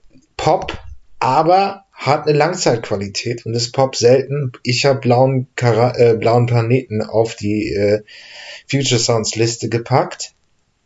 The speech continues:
Mm, ist eigentlich besser. Und dann kommen wir jetzt halt zu der Wiedervereinigungsgeschichte. Ähm, Rammstein besteht, glaub ich, zu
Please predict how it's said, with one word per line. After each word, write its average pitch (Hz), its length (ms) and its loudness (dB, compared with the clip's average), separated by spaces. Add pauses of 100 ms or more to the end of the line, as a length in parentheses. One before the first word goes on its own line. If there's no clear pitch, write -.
(160)
Mm, 131 760 4 (140)
ist 120 160 0
eigentlich 127 200 0
besser. 143 340 2
Und 113 140 0
dann 135 140 2
kommen 120 200 -2
wir 120 80 4
jetzt 113 240 0
halt - 300 -2
zu - 160 -8
der 107 320 2
Wiedervereinigungsgeschichte. 117 1300 0 (840)
Ähm, 110 840 2 (120)
Rammstein 139 680 0
besteht, 127 360 0
glaub 131 180 4
ich, 123 120 -2
zu 117 340 -4